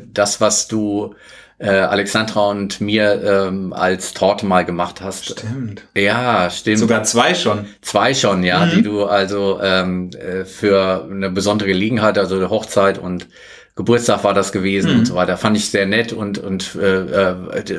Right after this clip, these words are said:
Speaker 1: wahnsinnig aufwendig und so
Speaker 2: Mhm.
Speaker 1: weiter, wenn ich mich daran erinnere. Aber das ist alles schon Jahre jetzt her.
Speaker 2: Ja.
Speaker 1: Ähm, ja, wunderbar. Also, äh, du bist sozusagen ein Künstler.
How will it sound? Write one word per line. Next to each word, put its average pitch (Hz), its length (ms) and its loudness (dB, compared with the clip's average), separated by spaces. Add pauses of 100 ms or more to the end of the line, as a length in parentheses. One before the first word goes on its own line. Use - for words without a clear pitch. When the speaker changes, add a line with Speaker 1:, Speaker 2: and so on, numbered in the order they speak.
Speaker 1:
wahnsinnig 95 560 0
aufwendig 95 580 0
und 98 140 -10
so 131 120 -4
Speaker 2:
Mhm. 117 40 2
Speaker 1:
weiter, 98 340 -2
wenn 92 100 -6
ich - 100 -12
mich 104 140 -6
daran 98 260 -4
erinnere. 101 220 0
Aber 101 120 2
das 107 200 0
ist - 60 -4
alles 107 220 -2
schon 107 300 0 (440)
Jahre 113 340 2
jetzt 110 280 -2 (100)
her. 98 320 -2
Speaker 2:
Ja. 143 200 -4 (260)
Speaker 1:
Ähm, 135 480 0 (280)
ja, 143 200 2
wunderbar. 131 480 2
Also, 151 460 4
äh, 135 220 4
du 135 160 -2
bist 160 240 0
sozusagen 135 600 2
ein 135 240 -2
Künstler. 147 600 -4